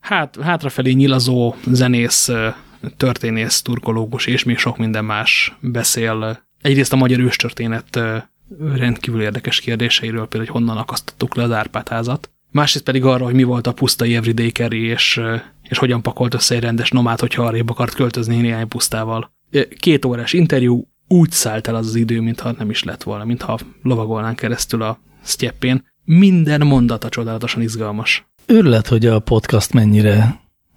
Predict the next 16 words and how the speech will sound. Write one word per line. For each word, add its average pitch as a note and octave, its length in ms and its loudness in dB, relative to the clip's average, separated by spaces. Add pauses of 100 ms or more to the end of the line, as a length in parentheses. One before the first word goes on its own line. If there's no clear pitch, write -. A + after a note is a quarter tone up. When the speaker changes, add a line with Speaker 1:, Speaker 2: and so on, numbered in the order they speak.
Speaker 2:
valami F#2+ 400 2
lett, - 400 -2 (460)
nem? E3 320 4 (1040)
Speaker 1:
Igen, C3+ 360 -2
igen, C3 240 -2
igen. A#2+ 180 0
Ez E3+ 180 2
megint C#3+ 300 0
a C3 100 -2
kétezertízes B2 600 -2
évek A#2 220 -4
tesz-, B2 240 -6
izé, B2+ 360 0
trendjeihez A#2 540 -2
értünk B2 420 -2
vissza. B2 440 -2